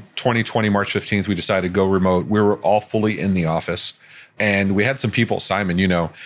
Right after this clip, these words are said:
Simon, I hired him. His first week was supposed to be the week we decided to go work from home. And I called him and said, "Hey, Simon," and it was Simon and one other guy, Danilo, said, "Hey,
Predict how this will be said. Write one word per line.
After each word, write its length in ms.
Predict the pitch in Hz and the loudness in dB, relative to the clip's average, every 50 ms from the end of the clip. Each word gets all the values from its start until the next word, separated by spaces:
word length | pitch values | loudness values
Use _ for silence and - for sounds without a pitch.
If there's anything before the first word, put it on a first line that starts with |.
| - - - - | -20 -18 -12 -6
Simon, 360 | - - - 117 151 165 123 | -2 0 0 0 2 0 0
I 80 | 98 | 0
hired 260 | 95 - 120 143 131 101 | 0 0 0 0 0 0
him. 80 | 92 | 0
His 160 | 110 127 139 | 0 0 0
first 300 | - - 120 104 - - | 0 0 -2 -2 -2 0
week 180 | 123 139 143 95 | 0 0 0 0
was 80 | 101 95 | 0 -2
supposed 240 | - - 101 - | -2 -2 -4 -4
to 60 | - - | -2 0
be 240 | 107 101 95 90 - - _ _ _ | 0 0 0 -2 -6 -10 _ _ _
the 80 | - 98 | -2 0
week 180 | 95 117 117 | 0 0 0
we 80 | 110 110 | 0 0
decided 300 | 98 - - 113 104 98 | 0 0 0 0 0 0
to 80 | 92 92 | 0 0
go 100 | 95 92 | 2 2
work 160 | 95 98 98 | 2 0 0
from 160 | - - 90 | -2 -2 0
home. 380 | 80 120 131 101 85 85 85 - _ - - - - - - - | 2 2 2 2 0 -2 -6 -8 _ -20 -20 -20 -20 -16 -8 -2
And 100 | 117 107 | 0 0
I 80 | 107 113 | 0 0
called 280 | - - 185 185 165 | 0 0 0 0 0
him 60 | 139 | 0
and 80 | 117 107 | 0 0
said, 120 | - 117 | 0 0
"Hey, 160 | 104 123 143 123 | 0 2 0 0
Simon," 380 | - - 127 127 123 107 - - - - - | 0 -2 -2 0 -2 -2 -4 -6 -8 -4 -2
and 100 | 101 107 | 0 2
it 80 | 101 | 2
was 140 | 117 117 110 | 2 2 2
Simon 280 | - 123 117 123 131 123 | 2 0 0 2 2 0
and 80 | 110 104 | 0 0
one 100 | 101 98 | 0 0
other 180 | 95 87 90 | 0 2 2
guy, 200 | 80 82 80 80 | 2 2 0 0
Danilo, 420 | 78 87 85 92 90 80 80 78 78 - - - - - - | 0 -2 -2 0 0 0 0 -2 -2 -6 -12 -16 -18 -14 -8
said, 160 | - - 117 | -4 -2 0
"Hey, 280 | 117 143 175 165 147 - | 2 2 2 0 0 -4